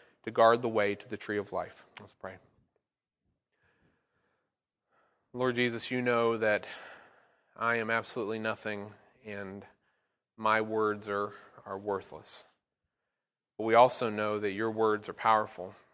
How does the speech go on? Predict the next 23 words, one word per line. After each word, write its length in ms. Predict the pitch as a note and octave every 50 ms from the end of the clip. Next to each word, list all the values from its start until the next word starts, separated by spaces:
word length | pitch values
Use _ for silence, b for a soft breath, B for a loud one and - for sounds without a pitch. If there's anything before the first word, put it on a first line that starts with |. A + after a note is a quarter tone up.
| _ _ -
and 140 | G#2+ G#2+ G#2+
that 180 | G#2 G2 E2
your 120 | F#2+ G2+ G2+
Spirit 600 | - - - - C3+ C3 B2 A2 F#2 - - -
takes 420 | - - - C#3+ C#3+ C#3 - -
them 400 | - - A2 G#2 G2+ G2 G#2 A2 A2 - _ _ _ _ _ _ _ _ _ _ _ _ _ _ _ -
and 260 | A2+ A2+ A2 A2+ A#2
uses 640 | B2+ D3 D#3 D#3 C3+ B2 C3 B2+ A#2+ A#2 - - - - -
your 360 | A#2 A2 A#2 B2 C#3+ E3+ E3+
words 640 | D3+ B2+ A#2+ A2+ A2 G#2+ G#2 G#2 G#2+ A2 - - - - - _
to 80 | - A2
pierce 440 | - - - - D#3 D#3 C#3+ - -
our 180 | - A#2+ A#2 A2
hearts 540 | - - - - C3 B2 E2+ - - -
and 140 | - B2+ A2+ -
to 120 | - B2+
reveal 420 | B2 A#2+ A2+ A2+ B2+ C3+ D3 D3+
to 380 | D3+ - - - - F#3 F3+ D3
us 340 | G#2+ A#2 A2+ - - - - b b b b b b b b b b _ -
who 160 | E3+ F3 E3
we 200 | C#3+ C#3+ D3 C#3+
really 400 | B2+ A#2+ B2 B2+ B2+ A#2+ A#2 A2
are, 440 | D#2 G#2+ A2+ A2+ G#2 F#2+ G#2+ A2